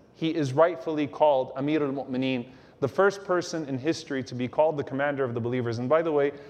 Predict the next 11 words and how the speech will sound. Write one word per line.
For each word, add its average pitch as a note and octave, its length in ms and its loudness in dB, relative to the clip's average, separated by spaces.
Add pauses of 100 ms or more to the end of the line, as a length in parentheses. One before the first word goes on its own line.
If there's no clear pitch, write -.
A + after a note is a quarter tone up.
(160)
that D#3+ 180 6
was D#3+ 200 0
from C#3+ 240 0
the C#3 160 0
fiqh F3+ 260 0
of C#3+ 120 2
Abu C#3 200 -2
Bakr D#3+ 340 2
radiallahu C#3 440 2
ta'ala C3 220 -2
anhu, B2 320 -2